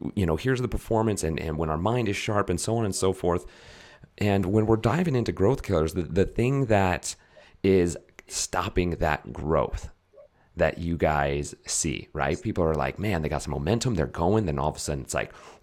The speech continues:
whoa, something comes out of, like, left field and there's like, "Nope, I can't, th-, no more." Um, give me an idea of what, how you guys would explain a growth killer. What is it?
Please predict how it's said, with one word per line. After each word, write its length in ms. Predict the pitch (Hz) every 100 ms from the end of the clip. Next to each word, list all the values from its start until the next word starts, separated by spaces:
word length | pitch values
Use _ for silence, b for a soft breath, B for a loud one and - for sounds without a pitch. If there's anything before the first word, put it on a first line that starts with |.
| - -
whoa, 720 | 220 180 151 107 85 - - b b b b
something 600 | - - 92 85 85 78
comes 280 | 80 78 73
out 160 | 71 71
of, 100 | 71
like, 260 | 65 -
left 280 | 80 73 69
field 300 | - 76 67
and 60 | 67
there's 160 | 67
like, 300 | - 67 - _
"Nope, 220 | 80 78 58
I 60 |
can't, 380 | - 82 76 -
th-, 160 | - 73 -
no 280 | 60 76
more." 400 | 76 73 69 67 - b b b b b
Um, 340 | - 82 78 78 -
give 160 | 87 135
me 80 | 180
an 100 | 156
idea 440 | 113 - 92 90
of 220 | 80 80
what, 340 | 76 80 87 -
how 160 | 98
you 320 | 87 80 101 117
guys 340 | 110 101 85
would 260 | 80 82 -
explain 800 | 85 - - - 85 85 80 78 b b b b -
a 100 | 76
growth 640 | - 71 73 71 - - - _ -
killer. 320 | - 69 55 64
What 160 | 92 113
is 160 | 113 78
it? 180 | -